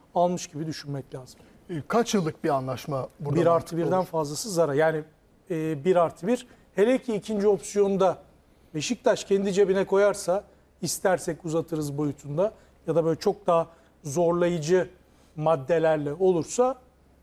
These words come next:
Speaker 1: muhteşem iş olur.
Speaker 2: Burada benim kafamı karıştıran konu, tam çok iyi oyuncu ve gelmesini isterim. Yani onu burada izlemek
Speaker 1: Hı hı.
Speaker 2: isteriz.
Speaker 1: Hı hı.
Speaker 2: Onda alakalı bir durum yok. Diyelim ki bir art-, bir yıllık bir sözleşme imzalıyorsunuz.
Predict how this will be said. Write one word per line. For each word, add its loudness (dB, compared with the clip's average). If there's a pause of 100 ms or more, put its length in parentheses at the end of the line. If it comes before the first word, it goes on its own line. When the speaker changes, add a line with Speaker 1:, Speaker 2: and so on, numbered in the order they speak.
(200)
Speaker 1:
muhteşem -10
iş -16
olur. -18 (720)
Speaker 2:
Burada 0
benim 2
kafamı 0
karıştıran -2
konu, -4
tam -4
çok -8
iyi 0
oyuncu -4 (160)
ve 2 (140)
gelmesini -4 (360)
isterim. -4 (160)
Yani -10
onu -8
burada -6
izlemek -4
Speaker 1:
Hı -6
hı. -8
Speaker 2:
isteriz. -4
Speaker 1:
Hı -10
hı. -4
Speaker 2:
Onda -4 (120)
alakalı -4
bir -4
durum 0
yok. -4
Diyelim 0
ki -4
bir 0
art-, 2 (160)
bir 0
yıllık -6
bir -6
sözleşme -2
imzalıyorsunuz. -6